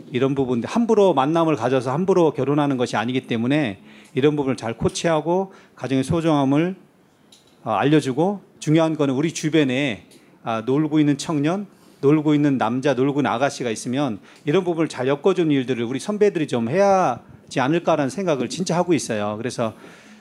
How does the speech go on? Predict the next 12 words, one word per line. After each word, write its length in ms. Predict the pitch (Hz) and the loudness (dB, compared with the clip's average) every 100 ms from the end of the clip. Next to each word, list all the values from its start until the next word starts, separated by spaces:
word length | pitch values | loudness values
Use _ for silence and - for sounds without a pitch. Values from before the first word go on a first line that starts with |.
| _ | _
제 160 | - 151 | 0 0
딸아이도 520 | 165 180 180 160 147 | 2 2 2 2 2
이렇게 240 | 127 131 | 2 -2
미트마켓, 640 | 113 160 - 180 139 - 120 | -2 -2 0 2 2 -2 -6
왜 300 | 113 156 160 | 0 2 0
보면 400 | 127 - 165 185 | -2 -2 2 2
이제 280 | 147 151 131 | 4 2 2
미트마켓이라 640 | 117 170 190 175 - 151 135 | -2 -2 0 0 -2 0 0
하잖아요. 460 | 117 117 127 170 131 | 0 -2 -2 -2 -2
그 280 | 131 110 - - - - - | -4 -4 -8 -20 -20 -18 -4
내가 440 | 131 151 147 131 | 0 2 2 0
이제 300 | 120 120 117 | -4 -2 -2